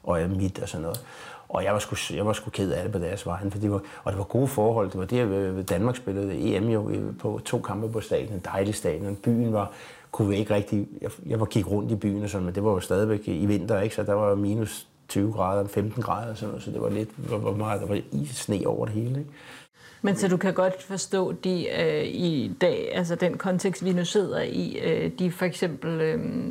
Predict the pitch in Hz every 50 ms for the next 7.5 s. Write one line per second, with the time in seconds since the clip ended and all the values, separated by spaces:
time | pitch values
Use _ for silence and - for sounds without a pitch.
0 | - - - - - 185 185 180 - - 185 180 - - - - 180 170 - 185
1 | 175 175 - 185 175 175 175 180 180 190 185 180 175 - - 185 - - 196 -
2 | - 185 170 175 147 180 - 196 175 190 180 - - 175 170 - 196 175 190 180
3 | 180 - 202 190 - - - - 175 180 175 - - - 185 180 175 180 180 -
4 | - - - - - - - - 185 180 202 190 175 185 165 - 170 175 170 175
5 | 175 170 170 - 170 - - - - - - - - - - 175 185 190 175 185
6 | 170 - - - - - - 190 170 - 185 185 - 175 170 - - 190 185 180
7 | 190 185 180 - 185 175 175 175 170 -